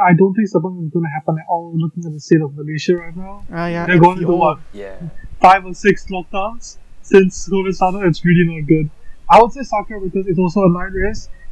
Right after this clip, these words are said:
Speaker 1: and it was the famous, uh, George Russell incident, so we can bring it back hopefully this time.
Speaker 2: Oh.
Speaker 1: Something good will happen for Russell.
Speaker 3: Oh, that would be
Speaker 1: So,
Speaker 3: nice.
Speaker 1: yeah, it would be good.
Speaker 2: Yeah.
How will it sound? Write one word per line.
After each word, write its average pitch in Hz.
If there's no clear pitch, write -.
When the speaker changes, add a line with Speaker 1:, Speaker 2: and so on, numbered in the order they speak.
Speaker 1:
and 185
it 196
was 180
the 175
famous, 190
uh, 165
George 165
Russell 175
incident, 175
so 175
we 170
can 170
bring 160
it 165
back 180
hopefully 175
this 165
time. 175
Speaker 2:
Oh. 135
Speaker 1:
Something 165
good 202
will 175
happen 170
for 165
Russell. 185
Speaker 3:
Oh, 98
that 175
would 170
be 143
Speaker 1:
So, 180
Speaker 3:
nice. 85
Speaker 1:
yeah, 165
it 170
would 170
be 160
good. 165
Speaker 2:
Yeah. 131